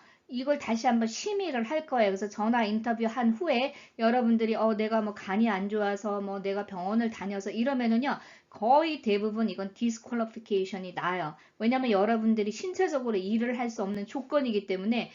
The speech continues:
그거는 일반적으로 실업수당이라는 거는 일을 할 수 있는 분들을 다시 직장을 구할 수 있도록 지원해주는 프로그램이에요. 그렇기 때문에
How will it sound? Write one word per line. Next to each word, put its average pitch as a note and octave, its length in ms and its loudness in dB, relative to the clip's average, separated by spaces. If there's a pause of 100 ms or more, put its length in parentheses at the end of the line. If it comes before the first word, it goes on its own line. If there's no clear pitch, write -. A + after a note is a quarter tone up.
(160)
그거는 A#3 440 -2
일반적으로 A3+ 840 0 (140)
실업수당이라는 C4+ 920 0
거는 A3 300 -2
일을 A#3 280 -2
할 B3+ 140 -2
수 B3 140 -6
있는 A3 240 0
분들을 A3 520 -2 (300)
다시 A3 320 -4
직장을 A#3+ 480 -2
구할 A3 280 0
수 A3 140 -8
있도록 G#3+ 400 -6
지원해주는 A#3+ 680 2
프로그램이에요. G#3 920 -4 (280)
그렇기 A#3 340 -2
때문에 G#3+ 540 -2